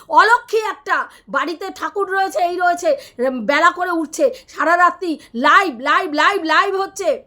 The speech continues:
হুম? সারা রাত্রি লাইভ টেলিকাস্ট চলছে, মানে লাইভ, আহ, তোর মানে সব এক্সপিরিয়েন্স হচ্ছে, সেই কারণে সকালবেলা দেরি করে ঘুম থেকে উঠছে। আর এখন কি বলছিস,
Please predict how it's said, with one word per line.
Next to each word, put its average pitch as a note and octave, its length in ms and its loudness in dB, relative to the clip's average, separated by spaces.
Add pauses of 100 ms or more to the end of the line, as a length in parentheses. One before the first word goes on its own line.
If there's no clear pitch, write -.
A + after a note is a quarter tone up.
(140)
হুম? F4 140 -10 (680)
সারা A#3+ 280 -6
রাত্রি D#4+ 340 0
লাইভ D4+ 320 2
টেলিকাস্ট E4+ 400 -6
চলছে, D4+ 360 -2
মানে C4 220 -2
লাইভ, C4 400 2 (280)
আহ, C4 420 2
তোর D4 260 -2
মানে C#4+ 260 -2
সব D4+ 200 -2
এক্সপিরিয়েন্স D#4 640 0
হচ্ছে, C#4+ 300 -6 (200)
সেই C#4 220 0
কারণে D#4 380 -4
সকালবেলা C#4+ 540 -4
দেরি B3 220 -2
করে C#4+ 220 0
ঘুম A#3 240 -6
থেকে C4+ 280 -2
উঠছে। A#3 460 -4 (220)
আর A#3+ 140 0
এখন B3+ 280 0
কি E4 140 -4
বলছিস, E4 440 -2